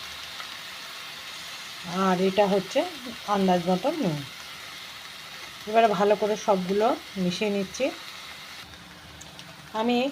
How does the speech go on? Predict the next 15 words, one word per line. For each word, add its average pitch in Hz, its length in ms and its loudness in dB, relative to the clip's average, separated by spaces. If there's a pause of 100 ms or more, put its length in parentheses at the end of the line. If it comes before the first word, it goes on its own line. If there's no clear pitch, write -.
(220)
হাফ 202 240 6
চামচের 226 440 0
মতন 208 240 -2 (440)
দিয়ে 190 180 2
দিচ্ছি 196 280 -2
এটা 190 120 2 (100)
কাশ্মীরি 196 440 -2 (100)
লঙ্কা 170 300 0
গুঁড়ি, 185 180 -4 (520)
একটু 254 160 -6 (100)
কালারটা 190 420 6
হওয়ার 175 280 6
জন্য। 190 180 0 (2250)
এরপর 220 280 4
আমি 254 100 0